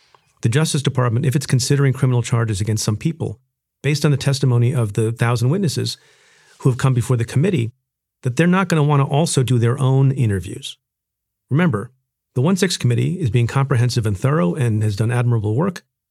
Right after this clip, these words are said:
but their purpose is to bring transparency to the events of January sixth and the lead up, and to provide a report to the public. They are not trying to make out elements of a crime.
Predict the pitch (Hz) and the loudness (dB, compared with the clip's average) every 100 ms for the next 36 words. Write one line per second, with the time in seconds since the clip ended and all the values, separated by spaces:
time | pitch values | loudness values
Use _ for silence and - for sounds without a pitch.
0 | _ _ _ _ 127 143 214 - 208 123 | _ _ _ _ -2 0 0 0 -2 0
1 | 123 - 127 151 143 127 - 147 170 147 | -2 -2 0 0 2 0 0 0 0 -2
2 | 127 117 110 120 117 104 113 113 104 - | 0 0 0 0 0 0 0 0 -2 -2
3 | 147 139 - _ _ _ - 131 113 139 | -4 -6 -12 _ _ _ -2 0 2 2
4 | 127 104 - _ _ _ _ _ _ 127 | 0 -4 -10 _ _ _ _ _ _ -2
5 | 131 127 127 113 123 123 127 - 220 165 | -2 -2 -2 0 2 2 0 0 -2 -2
6 | - 110 - 196 151 - _ _ _ _ | -4 -6 -4 -4 -4 -8 _ _ _ _
7 | _ _ _ 135 151 190 185 180 147 143 | _ _ _ 0 2 2 0 2 2 2
8 | 139 135 127 127 117 107 104 107 95 120 | 0 0 0 0 0 -2 -4 -6 -6 -6